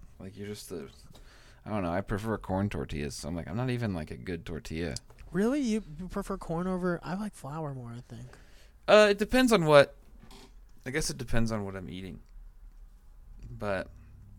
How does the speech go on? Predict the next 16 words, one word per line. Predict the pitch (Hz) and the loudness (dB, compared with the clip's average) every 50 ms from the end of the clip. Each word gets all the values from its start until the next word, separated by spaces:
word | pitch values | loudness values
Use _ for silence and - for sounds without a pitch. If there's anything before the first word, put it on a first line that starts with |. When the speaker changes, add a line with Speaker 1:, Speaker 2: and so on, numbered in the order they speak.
| - - - - - - - - - - - - - - - - - - - - - - - - - - - - - - - - - - - - - | -20 -20 -20 -20 -20 -20 -20 -18 -18 -18 -18 -18 -18 -18 -18 -20 -20 -20 -20 -20 -20 -20 -20 -20 -20 -20 -20 -20 -20 -20 -20 -20 -20 -18 -18 -16 -12
Speaker 1:
like, | 104 95 85 - - - | -12 -12 -12 -12 -14 -8
corn | - 113 110 123 | -4 -2 -2 -2
tortillas | 120 123 113 - 113 104 95 87 | -2 -4 -6 -4 -2 -2 -2 -2
are | 92 92 90 85 82 - - - - - - - - - - - - - - - - - - - | -4 -6 -6 -6 -8 -10 -12 -14 -18 -20 -20 -20 -20 -20 -20 -20 -20 -20 -20 -20 -20 -20 -20 -16
for, | - - 98 95 | -8 -6 -4 -4
like, | 87 85 - - | -4 -4 -6 -6
enchiladas | 95 98 - - 90 95 95 95 95 92 92 90 92 | -8 -8 -6 -4 -2 -2 -2 0 -2 -2 -4 -4 -6
or | 90 87 | -10 -10
tacos | - - 90 95 95 - 92 92 92 92 90 92 | -8 -6 -4 -4 -4 -4 -4 -4 -4 -4 -4 -6
or | 92 98 - | -8 -6 -6
any, | - 92 92 90 90 87 87 90 - - - - - - - - - - - - - - - - - - - - - - - - | -6 -6 -6 -4 -6 -6 -8 -10 -14 -20 -20 -20 -20 -20 -20 -20 -20 -20 -20 -20 -20 -20 -20 -20 -20 -20 -20 -20 -20 -20 -10 -4
most | 101 110 113 113 - | -2 -2 -2 -2 -2
things, | 104 107 110 101 - - | -2 0 0 -2 -2 -4
I | - | -8
would | - - | -8 -10
say. | - - 95 92 87 | -10 -10 -10 -10 -10